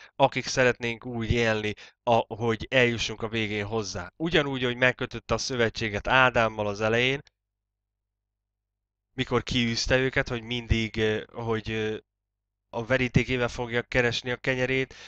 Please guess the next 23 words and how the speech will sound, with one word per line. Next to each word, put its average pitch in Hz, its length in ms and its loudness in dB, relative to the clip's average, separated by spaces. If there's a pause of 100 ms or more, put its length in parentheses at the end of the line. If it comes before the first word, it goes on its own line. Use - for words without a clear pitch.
(140)
meg 113 160 -4
a 107 40 -2
nő, 123 380 -2 (440)
ahogy 113 360 0
a 110 140 2
világra 120 360 4
hozza 123 220 -4
az 120 120 -4
utódait, 135 640 -2
ugyanúgy, 131 420 0
hogy 113 120 -2
megkötötte 117 500 -2
a 107 40 -4
szövetséget 110 560 -4
Noákkal, 127 560 2
vagy 113 140 -2
Noéval, 123 440 0
ahol 104 180 -2
láttuk, 113 480 0 (380)
hogy, 107 360 2
ö, 107 180 2
a 110 120 -6
szivárvány 131 720 2